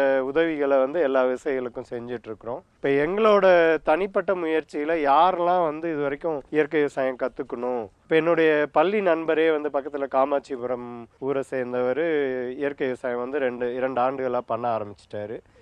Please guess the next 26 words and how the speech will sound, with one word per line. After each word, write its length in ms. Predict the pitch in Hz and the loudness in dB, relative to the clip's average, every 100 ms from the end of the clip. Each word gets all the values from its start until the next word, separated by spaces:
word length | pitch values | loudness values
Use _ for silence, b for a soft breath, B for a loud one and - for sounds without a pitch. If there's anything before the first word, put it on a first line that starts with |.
| b b b | b b b
அதுவே 320 | 127 139 175 | -2 0 2
ஒரு 200 | 180 160 | 2 0
பெரிய 340 | 135 151 170 156 | -2 0 0 0
வெற்றியா 460 | 139 - 165 156 | -2 -4 0 0
தான் 140 | 135 127 | 0 -2
நான் 200 | 113 104 | -4 -6
பார்க்குறேன். 380 | 107 101 113 151 _ | -8 -8 -10 -12 _
அதே 260 | 131 151 185 | 0 2 2
மாதிரி 600 | 180 170 190 175 151 135 b b b - | 2 2 2 0 -2 -4 b b b -2
ஏன் 380 | 147 196 208 | 4 4 4
இதுக்குள்ள 280 | 185 170 180 185 | 0 0 2 4
வந்தோம் 460 | 165 160 165 170 165 | 4 2 2 2 2
அப்படின்னு 280 | 143 147 147 | -2 -6 -8
சொல்லிட்டு 500 | - 135 143 135 151 147 139 127 123 120 117 - | -8 -6 -4 -2 0 0 0 -2 -4 -4 -6 -10
ஒரு 220 | - 139 131 | -10 -8 -4
கேள்வி 460 | 151 147 147 139 | 0 0 0 -2
வந்து 260 | 123 127 131 | -4 -4 -4
இருக்கலாம் 300 | 120 127 113 | -4 -4 -6
அவங்களுக்கு. 440 | 104 104 104 123 - - | -6 -8 -10 -12 -12 -6
நிறைய 260 | 139 160 190 | 0 2 2
பேர் 260 | 180 190 | 2 2
வந்து 280 | 185 170 180 208 180 165 151 b b b | 2 2 2 2 2 2 0 b b b
ஒருவேளை 380 | - 147 165 180 | -2 2 4 4
இயற்கை 280 | 165 175 180 | 4 2 0
விவசாயம் 400 | 175 160 156 151 | 0 0 -2 -2
பண்ணா 220 | 147 156 | -2 -2